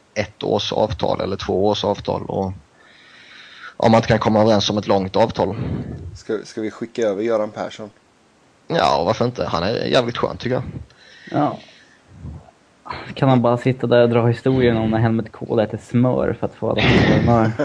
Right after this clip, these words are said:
Speaker 1: <laughs> Eh, nej, men alltså, det... Jag tror att N H L skulle skjuta sig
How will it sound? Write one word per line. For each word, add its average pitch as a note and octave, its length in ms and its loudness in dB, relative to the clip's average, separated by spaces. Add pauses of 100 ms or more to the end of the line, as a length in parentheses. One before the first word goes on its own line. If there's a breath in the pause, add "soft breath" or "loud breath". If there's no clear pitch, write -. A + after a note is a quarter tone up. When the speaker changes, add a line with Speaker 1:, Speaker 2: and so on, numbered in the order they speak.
(140)
Speaker 1:
<laughs> A#2+ 520 2 (1900 loud breath)
Eh, F#2+ 380 -6 (380)
nej, C3+ 400 6
men C#3 100 6
alltså, C#3 160 2
det... B2 380 6 (1700 loud breath)
Jag B2 200 6
tror A#2+ 340 6
att - 220 0
N A#2+ 140 4
H B2 80 6
L G2 180 6
skulle A2+ 240 -2
skjuta A#2+ 500 0
sig G2 380 -2